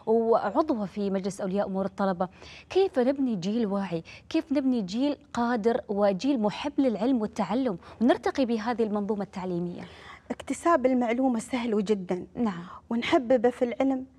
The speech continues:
Speaker 2: سهل جدًا.
Speaker 1: نعم.
Speaker 2: ابني ابنك وأسسه من بدايته بالقرآن. إذا
Speaker 1: القرآن.
Speaker 2: علمته القرآن وكيف هو يتعلم كل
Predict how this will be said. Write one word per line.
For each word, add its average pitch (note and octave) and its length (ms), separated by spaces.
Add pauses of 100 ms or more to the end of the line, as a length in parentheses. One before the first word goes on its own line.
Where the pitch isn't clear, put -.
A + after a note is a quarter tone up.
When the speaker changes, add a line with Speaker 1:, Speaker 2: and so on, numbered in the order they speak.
(160)
Speaker 2:
سهل A#3+ 580
جدًا. F#3+ 520 (120)
Speaker 1:
نعم. F#3+ 260 (280)
Speaker 2:
ابني C#4+ 380
ابنك C#4+ 540
وأسسه C4 480
من A3+ 200
بدايته A#3 600 (440)
بالقرآن. G3+ 540 (500)
إذا A#3+ 80
Speaker 1:
القرآن. A#3+ 320
Speaker 2:
علمته B3 460 (1040)
القرآن A#3 600 (120)
وكيف D4+ 520
هو D4 160 (580)
يتعلم A#3 520 (140)
كل D#4 460